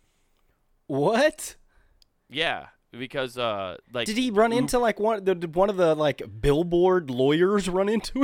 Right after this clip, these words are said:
Speaker 1: him?
Speaker 2: I guess. I don't know what it was. It was so weird, though, but I was like, "Does that, is that true? Can you, like, su-, sue Uber for then for, like, liability and stuff like that?" I don't know how that works.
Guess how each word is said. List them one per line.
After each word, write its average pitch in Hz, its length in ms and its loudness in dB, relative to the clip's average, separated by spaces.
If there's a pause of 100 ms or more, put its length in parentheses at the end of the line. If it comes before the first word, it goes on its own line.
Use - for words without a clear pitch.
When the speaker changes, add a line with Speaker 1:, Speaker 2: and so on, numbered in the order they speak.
(100)
Speaker 1:
him? 311 160 -2 (360)
Speaker 2:
I 135 220 -8
guess. 131 560 -10
I 147 140 -10
don't 165 140 -6
know 123 120 -4
what 127 240 -2
it 110 100 -4
was. 104 200 -6
It 160 100 -2
was 151 120 -6
so 165 280 -2
weird, 143 360 -8
though, 165 160 -4
but 139 140 -8
I 127 60 -2
was 117 200 -6
like, 110 280 -6
"Does 110 140 -14
that, 196 260 -10 (240)
is - 80 -20
that 214 180 -6
true? 160 400 -4
Can 139 180 -12
you, 175 160 -10
like, 143 400 -6 (200)
su-, - 500 -14
sue 180 480 -10
Uber 196 360 -6
for 220 120 -6
then 233 220 -6
for, 170 160 -10
like, 131 220 -2
liability 165 760 -6
and 226 100 -16
stuff 233 220 -12
like 240 180 -10
that?" 254 300 -10 (180)
I 151 120 -6
don't 175 160 -8
know 160 120 -8
how 160 120 -6
that 147 160 -6
works. 196 560 -10